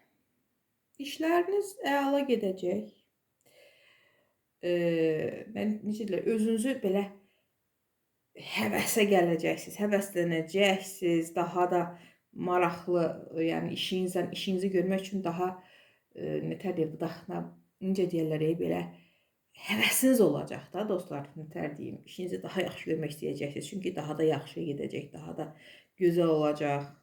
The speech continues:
işləriniz. İşinizi qəşəng görən insansınız zatən. İşlərinizdə uğurlar olacaq, irəliləmə olacaq və özünüzdə çox gözəl hiss eləyəcəksiniz. Heç bir şeydən narahat olmayın burada. İşlərinizdə irəliləyiş olacaq, yaxşı mənada.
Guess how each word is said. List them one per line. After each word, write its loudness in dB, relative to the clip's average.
işləriniz. -2
İşinizi -6
qəşəng -8
görən -2
insansınız -14
zatən. -12
İşlərinizdə 0
uğurlar 4
olacaq, 0
irəliləmə 2
olacaq 0
və 0
özünüzdə 2
çox -4
gözəl -2
hiss -10
eləyəcəksiniz. -10
Heç -16
bir -18
şeydən -4
narahat -8
olmayın -12
burada. -20
İşlərinizdə -4
irəliləyiş 0
olacaq, -4
yaxşı -2
mənada. -4